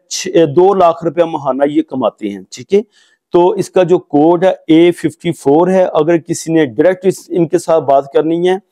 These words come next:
तो इनका आप नंबर भी नोट कर सकते हैं, ज़ीरो तीन सौ दो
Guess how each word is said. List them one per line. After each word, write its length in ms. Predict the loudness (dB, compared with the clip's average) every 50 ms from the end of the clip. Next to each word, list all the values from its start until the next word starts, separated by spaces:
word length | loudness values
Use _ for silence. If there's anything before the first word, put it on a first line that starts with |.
| -20 -20 _ _ _ _ _ -8
तो 120 | -2 0
इनका 300 | 0 0 2 2 2 2
आप 140 | 2 0 -2 -4
नंबर 400 | -2 0 0 -2 0 0 0 0
भी 100 | 2 2
नोट 240 | 2 2 0 0 -2
कर 100 | -4 -6
सकते 320 | -4 -8 -12 -8 _ -4
हैं, 100 | -2 -2
ज़ीरो 320 | -2 0 0 2 2 2 0
तीन 180 | 0 -4 -6
सौ 180 | -4 -2 -2 -2
दो 520 | -2 0 0 2 2 4 2 0 -2 _